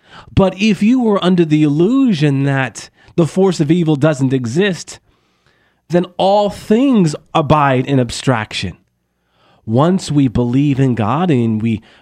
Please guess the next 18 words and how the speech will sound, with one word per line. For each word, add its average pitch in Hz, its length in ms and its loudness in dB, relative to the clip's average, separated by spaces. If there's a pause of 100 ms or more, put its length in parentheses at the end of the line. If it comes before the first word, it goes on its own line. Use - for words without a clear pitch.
(100)
read 135 300 0
the 127 100 2
gospel 131 560 -2
and 123 100 0
we 113 100 -2
see 139 280 -4
things 135 360 -2
for 117 100 -6
what 120 260 -2
they 107 180 -2
are, 131 380 -2
good 123 420 -4
versus 107 460 -4
evil, 135 480 -2 (480)
we 139 160 2
are 131 80 0
brought 139 460 0
into 151 920 0